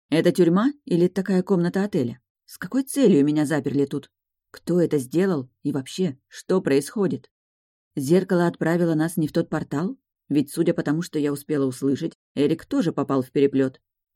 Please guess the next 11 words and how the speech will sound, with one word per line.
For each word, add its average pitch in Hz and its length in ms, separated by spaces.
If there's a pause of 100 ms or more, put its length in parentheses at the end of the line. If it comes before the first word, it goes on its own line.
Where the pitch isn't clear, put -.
(120)
Вряд 160 440
ли 165 120
в 131 80
мире 147 280
оборотней 151 500
принято 156 400
так 156 240
обращаться 147 540
с - 80
наследниками 170 640
клана. 175 380